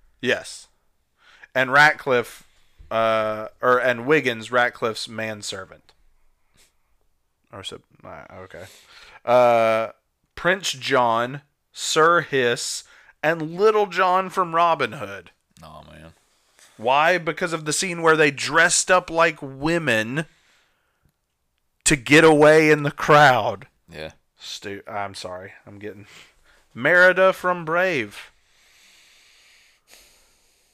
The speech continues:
Speaker 2: And th-, there's just all of these. There's just, there's the, there's either dressing like the opposite sex or
Speaker 1: And I'll tell you why,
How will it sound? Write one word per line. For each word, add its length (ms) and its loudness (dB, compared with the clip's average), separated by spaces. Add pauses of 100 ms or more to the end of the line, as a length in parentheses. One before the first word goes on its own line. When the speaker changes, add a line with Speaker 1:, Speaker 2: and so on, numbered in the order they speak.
(1000)
Speaker 2:
And 160 -16
th-, 180 -8
there's 240 -8
just 280 -6 (580)
all 400 -2
of 160 -10
these. 380 -10
There's 240 -12
just, 300 -10
there's 200 -12
the, 240 -14
there's 300 -16
either 240 -14
dressing 760 -10
like 260 -8
the 120 -12
opposite 400 -10
sex 400 -12
or 300 -6
Speaker 1:
And 80 4
I'll 120 4
tell 240 0
you 160 -2
why, 520 0